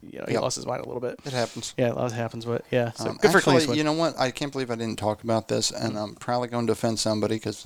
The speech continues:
Speaker 2: as I do, um, if you haven't yet, do yourself a favor. Just go get vaccinated. I don't care who, if you think Trump's the greatest thing in the world. I don't care.
Speaker 1: Yeah.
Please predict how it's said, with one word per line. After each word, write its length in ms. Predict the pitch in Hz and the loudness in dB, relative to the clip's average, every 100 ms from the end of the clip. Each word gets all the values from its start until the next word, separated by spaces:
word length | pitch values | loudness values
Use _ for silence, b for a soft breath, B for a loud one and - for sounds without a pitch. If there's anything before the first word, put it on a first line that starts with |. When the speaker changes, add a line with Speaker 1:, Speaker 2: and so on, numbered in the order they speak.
| - | -6
Speaker 2:
as 200 | 113 104 | -2 2
I 140 | 107 107 | 2 2
do, 300 | 101 101 104 B B B B | 0 -4 -6 B B B B
um, 440 | 113 110 113 107 - _ _ _ _ _ 135 | 6 8 6 2 -6 _ _ _ _ _ -4
if 120 | 160 | -2
you 100 | 196 | 0
haven't 360 | 113 107 107 | 0 0 0
yet, 180 | 113 107 - - _ _ _ _ _ _ _ _ _ _ 147 - - | -2 -2 -4 -20 _ _ _ _ _ _ _ _ _ _ -18 -14 -2
do 100 | 190 | 0
yourself 440 | 175 127 107 101 | 2 2 0 -2
a 60 | 101 | -4
favor. 400 | 107 107 107 98 _ _ | -2 0 -2 -8 _ _
Just 400 | 185 - - 139 | -4 -4 -6 0
go 120 | 135 | 0
get 180 | 123 110 | 2 0
vaccinated. 640 | 104 95 - 101 95 104 - _ _ _ | -2 -4 -4 -4 -4 -6 -10 _ _ _
I 60 | 226 | -2
don't 80 | 226 | 0
care 380 | - 139 135 123 | 4 6 6 4
who, 260 | 113 - - | 0 -12 -6
if 260 | 123 123 - | -2 0 0
you 80 | |
think 180 | 120 120 | 0 0
Trump's 220 | - 117 | 0 -2
the 80 | - | 0
greatest 240 | 117 110 - | 0 0 0
thing 140 | 117 | 0
in 100 | 113 | 2
the 60 | 107 | 2
world. 220 | 107 110 | 2 2
I 100 | 127 | 0
don't 140 | 135 - | -2 -4
care. 240 | 135 131 | -6 -6
Speaker 1:
Yeah. 320 | 127 117 127 | -6 -10 -12